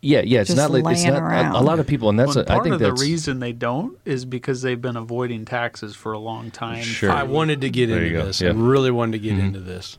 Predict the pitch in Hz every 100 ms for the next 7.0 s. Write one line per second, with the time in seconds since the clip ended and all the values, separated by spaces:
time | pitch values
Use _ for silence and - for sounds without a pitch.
0 | - 87 78 - 127 123 117 127 120 123
1 | 123 117 - 95 98 110 104 90 - 95
2 | 85 98 - _ - 76 - 101 - -
3 | 214 220 190 175 156 147 165 151 135 135
4 | - 143 127 139 156 135 - - 127 127
5 | 104 98 - 104 104 104 90 - 101 127
6 | 143 190 139 120 131 139 113 82 82